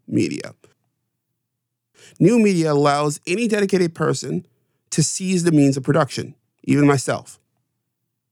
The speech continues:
New media allows those who are covered by traditional media to set the terms. It's a new media landscape where the lines on the road are as clear as a Western New York snowstorm.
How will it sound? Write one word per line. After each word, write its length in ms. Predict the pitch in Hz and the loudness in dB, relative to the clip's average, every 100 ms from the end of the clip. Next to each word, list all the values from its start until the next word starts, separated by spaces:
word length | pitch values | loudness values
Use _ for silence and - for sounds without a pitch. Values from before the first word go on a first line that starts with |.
| _ _ _ _ _ _ _ _ | _ _ _ _ _ _ _ _
New 300 | 147 214 247 | 2 4 4
media 340 | 185 131 120 | 4 2 0
allows 540 | 127 127 120 117 127 - _ - _ | 0 0 0 -2 -6 -12 _ -20 _
those 360 | 151 190 180 175 | 2 4 2 0
who 260 | 143 123 _ - | -6 -6 _ 0
are 140 | 123 | 0
covered 600 | - - 240 190 107 101 | 0 0 2 4 2 2
by 140 | 131 117 | -2 -2
traditional 420 | 170 254 - 131 | -2 -4 0 2
media 380 | 120 113 113 113 | 4 2 0 0
to 220 | 117 107 - | -4 -4 -8
set 360 | - 165 139 | -8 -6 -8
the 80 | 135 | -8
terms. 760 | 131 143 135 120 95 - - - _ _ _ _ _ - | -8 -2 0 0 -2 -8 -12 -14 _ _ _ _ _ -2
It's 160 | 185 | -2
a 60 | 196 | 0
new 320 | 180 220 233 | 0 2 4
media 320 | 208 208 196 | 2 2 0
landscape 480 | 175 196 175 156 135 | 0 0 -2 -2 0
where 80 | 151 | 2
the 80 | 175 | 4
lines 540 | 151 180 202 175 160 | 4 2 2 0 2
on 60 | 165 | 2
the 100 | 151 | 4
road 320 | 165 170 180 | 4 4 4
are 220 | 160 165 | 2 2
as 100 | 165 | 0
clear 340 | - 196 196 202 | -2 2 4 2
as 140 | 170 | -2
a 60 | 147 | 0
Western 420 | 156 156 175 165 | 0 0 2 4
New 80 | 135 | 4
York 240 | 135 156 | 2 0
snowstorm. 840 | - 240 262 196 143 110 90 - | -6 -4 -2 -2 -4 -8 -8 -14